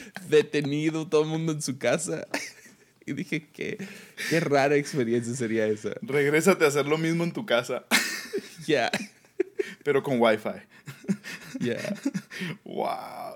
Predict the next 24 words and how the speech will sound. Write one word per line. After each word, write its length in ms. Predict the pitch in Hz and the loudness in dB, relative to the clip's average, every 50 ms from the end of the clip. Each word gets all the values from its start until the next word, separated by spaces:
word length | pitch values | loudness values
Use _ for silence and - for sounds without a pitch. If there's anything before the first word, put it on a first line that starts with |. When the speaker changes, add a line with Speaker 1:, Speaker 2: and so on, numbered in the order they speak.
| - - | -8 -4
Speaker 2:
Sí, 320 | - - 170 160 160 - 117 | 0 2 2 2 2 0 0
el, 120 | 147 151 | -2 -4
Speaker 1:
Entonces 220 | 143 - - 151 147 | -4 -4 -2 -2 0
Speaker 2:
el 60 | 135 | 2
Speaker 1:
Dios 180 | - 117 113 117 | 0 0 0 0
me 120 | 120 120 | 2 2
dijo, 280 | 120 120 117 - 127 110 | 2 2 2 2 0 0
"Te 80 | - 120 | 2 4
voy 120 | 123 139 | 6 6
a 20 | 151 | 6
ahorrar 340 | 156 151 147 147 147 147 | 6 6 6 6 4 4
un 120 | 147 143 131 | 2 0 0
poco 220 | 143 147 139 160 143 | -2 -2 0 2 2
de 80 | 123 117 | 2 2
dinero, 340 | 107 98 95 101 101 107 | 0 0 0 0 0 0
no 140 | 107 113 113 | 0 2 2
vayas 260 | 113 117 120 113 - | 2 0 0 -2 -4
a 40 | 110 | -8
Chicago, 460 | - - 92 - - 98 95 95 87 | -10 -10 -8 -4 -2 0 0 -2 -2
puedes 220 | 87 - 104 104 - | -4 -4 -6 -4 -4
tener 220 | 104 104 101 104 | -6 -6 -6 -8
tu 160 | - 107 110 | -8 -10 -8
retiro 500 | 98 110 123 - - - 151 147 131 131 | -6 -6 -8 -8 -8 -10 -8 -4 -4 -4
aquí". 400 | - - - - - - - - | -4 -6 -8 -14 -16 -14 -14 -14